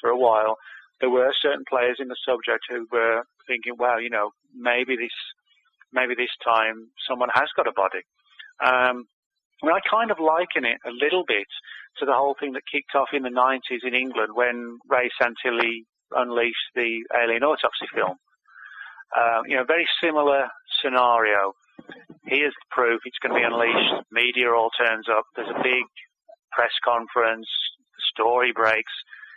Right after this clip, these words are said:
You know, at work the next day, everybody's like, Wow, did you see the T V yesterday, or did you read the newspapers about this body, et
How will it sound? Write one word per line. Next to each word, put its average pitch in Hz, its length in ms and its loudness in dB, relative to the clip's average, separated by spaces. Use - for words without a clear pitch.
You 131 120 -2
know, 117 280 2
at 113 60 -6
work 127 340 2
the 123 80 0
next 113 300 -2
day, 110 280 2
everybody's 110 440 0
like, 98 200 -10
Wow, 143 180 4
did 131 140 -6
you 135 160 -6
see 147 80 0
the 135 160 -4
T 135 120 0
V 127 120 0
yesterday, 117 460 -4
or 104 100 -4
did 104 160 -14
you 110 140 -8
read 113 140 0
the 120 80 -2
newspapers 110 680 -2
about 104 240 0
this 107 140 -10
body, 123 340 0
et 101 80 -8